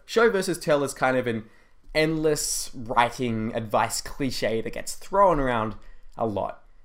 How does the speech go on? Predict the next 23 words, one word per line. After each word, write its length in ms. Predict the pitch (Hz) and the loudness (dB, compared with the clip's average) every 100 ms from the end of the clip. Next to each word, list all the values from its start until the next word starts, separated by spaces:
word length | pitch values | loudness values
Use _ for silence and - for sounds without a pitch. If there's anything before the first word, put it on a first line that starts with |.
| - | -6
And 240 | 160 170 170 | -2 0 0
the 140 | 214 | -2
implication 640 | 262 220 202 175 170 160 | 0 0 0 0 0 -2
is 240 | 104 135 117 | -2 -6 -2
that 280 | 127 127 - - - | 0 0 -4 -16 -10
telling 680 | - 196 185 180 175 170 - | -4 2 2 2 -2 -4 -6
is 180 | 135 - | -6 -2
somehow 600 | 151 151 139 135 131 123 | 0 0 0 -2 0 0
worse 640 | 120 120 120 117 - - - _ - - | 2 4 2 0 -8 -14 -20 _ -20 -12
than 120 | 104 | -12
showing. 380 | - - - - - - - - - - | -8 -8 -8 -14 -20 -20 -20 -20 -14 -8
This 140 | 151 | -8
is 80 | 180 | 0
totally 260 | 214 190 | 2 2
not 140 | 151 120 | 2 -2
the 80 | - | -4
case, 240 | 110 - | -6 -6
because 400 | - 156 135 - - - - - | -6 -4 -6 -8 -12 -14 -16 -8
if 100 | 151 | -6
you 140 | 151 196 | -4 -4
were 80 | |
to 140 | 220 156 | -4 -6
show 480 | - - 110 110 | -4 0 0 0